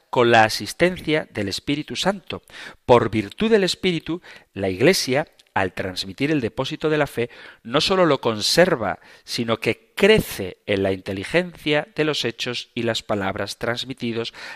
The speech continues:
a través de su meditación, contemplación y puesta en práctica. Por eso mismo, la tradición se constituye y refleja principalmente por obra de los santos en quienes la Iglesia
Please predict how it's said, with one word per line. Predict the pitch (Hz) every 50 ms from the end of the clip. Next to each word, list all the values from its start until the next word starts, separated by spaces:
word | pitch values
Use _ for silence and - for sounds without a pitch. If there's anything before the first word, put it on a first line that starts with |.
| - _ -
a | 135 147
través | - 156 143 139 123 123 127 - -
de | 101 90
su | - - 135 135
meditación, | 127 101 98 117 - 160 160 - - 143 131 135 143 139 - - - - _ _ -
contemplación | - 101 92 90 - 135 160 160 147 151 147 - - 117 113 120 123 - _ _ -
y | 101
puesta | 98 _ 110 101 95 - - 120 117 - _ _ -
en | 98 92 -
práctica. | _ - 98 92 90 - - - 87 - 90 -
Por | - 95 92 113
eso | 147 - - 175
mismo, | 180 190 185 170 - - 147 156 156 - - - - - - -
la | - 98 101 -
tradición | - 151 175 196 185 185 165 - - 156 151 147 156 156 - - - - - _
se | - - - 107 -
constituye | - 180 190 190 180 - - - 160 - - 170 156 123 107 95 - - _
y | - 113
refleja | 104 101 101 95 - - 147 151 147 - - 104 - - _ -
principalmente | 170 208 214 196 170 - 196 185 - 180 175 170 160 147 147 139 - 160 160 160 - - - - _ _
por | - 110 107 113
obra | 123 135 143 143
de | 139 139
los | 139 139 - -
santos | - 151 143 143 - - 123 123 - - -
en | 120 101 92 -
quienes | - 143 156 165 165 160 165
la | 156
Iglesia | 151 131 131 127 - - 104 98 101 -